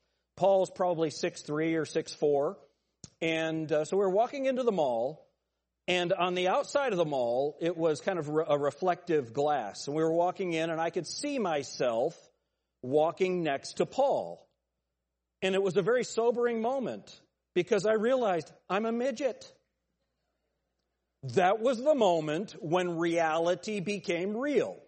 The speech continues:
I realized what I looked like to other people when I was with Paul Rasmussen, so I killed him. No, <laughs> I, I didn't,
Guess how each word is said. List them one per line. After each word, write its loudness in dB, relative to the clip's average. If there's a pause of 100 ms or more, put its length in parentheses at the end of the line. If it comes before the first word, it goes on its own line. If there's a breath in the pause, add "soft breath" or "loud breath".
(560)
I 2
realized 2
what 4
I 0
looked -2
like -4
to 0
other 2
people -2
when -2
I -2
was -4
with -4
Paul 0
Rasmussen, -4 (220 loud breath)
so 2
I 2
killed -4
him. -8 (320)
No, 2
<laughs> -4
I, 0
I 2
didn't, -4